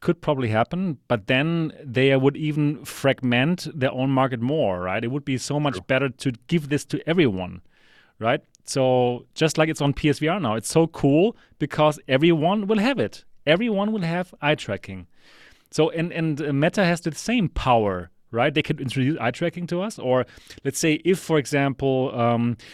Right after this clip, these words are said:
Speaker 1: Meta made some kind of a ver-, um, handgun like the P S V R also had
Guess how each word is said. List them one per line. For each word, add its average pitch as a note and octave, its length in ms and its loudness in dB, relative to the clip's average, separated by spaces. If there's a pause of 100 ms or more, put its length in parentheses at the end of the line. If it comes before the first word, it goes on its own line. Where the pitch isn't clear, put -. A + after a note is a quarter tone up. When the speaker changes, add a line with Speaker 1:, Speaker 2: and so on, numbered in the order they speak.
(320)
Speaker 1:
Meta C3+ 440 2
made B2+ 300 2
some B2+ 160 -2
kind B2+ 260 0
of A#2 240 2
a A#2+ 80 2
ver-, A#2 320 2 (100)
um, A#2 360 2
handgun B2 600 2
like G#2 160 -2
the B2 80 -2
P - 140 -2
S A#2+ 100 2
V A#2+ 120 2
R A2+ 100 4
also D3+ 300 -2
had F#2 280 -6